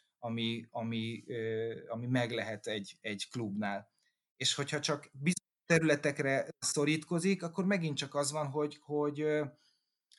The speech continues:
hogy, ö, hát a hatása az ilyen sporadikus lesz, tehát hogy nem, nem tudja kifejteni azt, hogy, ö, hogy tulajdonképpen, ö, pénzügyileg nézve azért a,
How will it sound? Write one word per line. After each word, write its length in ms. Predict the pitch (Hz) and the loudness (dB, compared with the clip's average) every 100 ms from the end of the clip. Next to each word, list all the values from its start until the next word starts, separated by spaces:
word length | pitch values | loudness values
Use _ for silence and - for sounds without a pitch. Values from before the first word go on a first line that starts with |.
| _ _ - | _ _ -2
hogy, 300 | 156 151 151 | 0 0 0
ö, 220 | 151 147 | 2 2
hát 260 | 135 143 | 0 -2
a 40 | 143 | 2
hatása 600 | 160 165 151 135 - 143 | 2 4 4 4 4 4
az 140 | 139 | 2
ilyen 420 | 143 143 139 143 123 | 0 -2 -2 -2 0
sporadikus 840 | - 147 123 113 110 107 107 - | 0 2 2 2 -2 -6 -6 -4
lesz, 260 | 107 98 - | -2 -2 -2
tehát 160 | 113 | -4
hogy 120 | 135 131 - | -4 -4 -2
nem, 140 | 131 | -2
nem 320 | 147 147 135 | 0 2 0
tudja 280 | 127 120 123 | -2 -4 -4
kifejteni 760 | - 120 120 107 - 107 107 110 - _ | -4 -6 -4 -4 -2 -2 -2 -4 -16 _
azt, 340 | 113 113 - | -2 0 0
hogy, 280 | - 110 107 | -2 -4 0
ö, 220 | 110 107 107 - _ _ | 2 2 0 -8 _ _
hogy 140 | - 104 | -20 -2
tulajdonképpen, 1000 | 160 180 165 165 156 147 147 139 139 - | 2 4 4 2 0 0 2 2 0 -6
ö, 280 | 131 123 113 - | -4 -4 -4 -6
pénzügyileg 760 | - 143 160 165 160 147 127 123 | 0 2 4 2 2 2 0 2
nézve 800 | 123 127 127 135 151 160 160 165 _ _ | 4 4 4 0 2 4 4 0 _ _
azért 480 | 117 123 127 120 127 | -4 0 0 0 0
a, 240 | 117 | 0